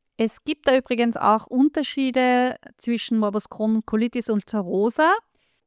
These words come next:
Für Morbus Crohn ist, äh, es so, dass Rauchen das generelle Risiko erhöht, dass Morbus Crohn ausbricht. Auch das Schubrisiko, also dass man von der Remission in einen akuten Schub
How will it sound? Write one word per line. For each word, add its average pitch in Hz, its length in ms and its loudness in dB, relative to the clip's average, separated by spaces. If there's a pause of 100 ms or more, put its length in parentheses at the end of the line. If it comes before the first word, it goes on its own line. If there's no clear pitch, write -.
(420)
Für 254 200 2
Morbus 233 360 2
Crohn 247 340 2
ist, 294 320 0
äh, 214 360 0
es - 220 -6
so, 226 320 2
dass 220 360 2
Rauchen 240 840 2
das - 360 -6
generelle 277 520 0
Risiko 285 400 -4
erhöht, 269 500 0
dass 254 360 0
Morbus 240 300 -4
Crohn 247 200 0
ausbricht. 254 720 -2 (540)
Auch 233 260 4
das 214 240 -4
Schubrisiko, 240 1000 2
also 359 200 4
dass 208 220 2
man 220 100 2
von 226 240 0
der 240 100 2
Remission 214 440 -2
in 247 180 4
einen 220 220 2
akuten 202 420 -4
Schub - 420 -2